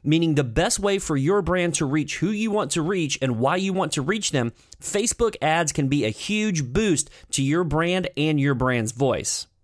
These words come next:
Facebook ads allows your brand to target very specific users that can lead to big success for your brand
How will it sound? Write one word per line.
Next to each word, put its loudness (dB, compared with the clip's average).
Facebook 0
ads 4
allows 2
your 2
brand 0
to -2
target 0
very 0
specific -2
users 0
that -2
can 0
lead 0
to 4
big -2
success 0
for -2
your 2
brand 2